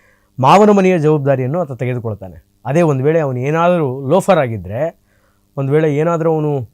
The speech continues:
ಪ್ರಯೋಜಕ್ಕೆ ಬಾರದವನಾಗಿದ್ರೆ ಇದ್ದ ಮಗಳು ಒಬ್ಬಳು ಕೂಡ ಸತ್ತಂತೆ. ಯಾಕೆಂತಂದ್ರೆ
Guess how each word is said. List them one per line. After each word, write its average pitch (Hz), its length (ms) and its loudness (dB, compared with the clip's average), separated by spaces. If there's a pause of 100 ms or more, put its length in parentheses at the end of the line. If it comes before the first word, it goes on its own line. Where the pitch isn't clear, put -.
ಪ್ರಯೋಜಕ್ಕೆ 156 760 0 (140)
ಬಾರದವನಾಗಿದ್ರೆ 143 1120 0 (520)
ಇದ್ದ 185 160 -2
ಮಗಳು 170 360 4
ಒಬ್ಬಳು 160 220 0
ಕೂಡ 131 160 -6
ಸತ್ತಂತೆ. 117 880 -6 (160)
ಯಾಕೆಂತಂದ್ರೆ 185 560 0